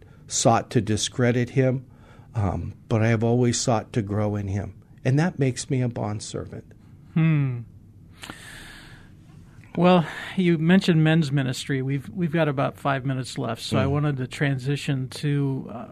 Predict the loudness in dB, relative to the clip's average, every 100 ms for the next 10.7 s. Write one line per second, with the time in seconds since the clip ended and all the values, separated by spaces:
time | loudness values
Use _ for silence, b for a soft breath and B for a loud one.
0 | -10 0 0 4 2 2 2 2 2 -2
1 | -6 -4 -2 0 0 0 -2 -2 -4 -4
2 | -6 -4 -2 -2 -2 -2 -2 -4 -6 -4
3 | -4 -4 -6 -4 -6 -6 -6 -6 -6 -8
4 | -6 -4 -4 -8 -14 -14 -14 -4 2 4
5 | 6 4 4 -2 -2 2 4 4 0 B
6 | B B B -20 -16 -2 6 10 10 10
7 | 8 4 4 4 4 4 2 2 0 -4
8 | -18 -20 -20 -20 -20 -20 -20 -20 -8 0
9 | 2 2 -2 -8 -6 -2 -2 -4 -8 -14
10 | -16 -6 -2 -2 -4 -8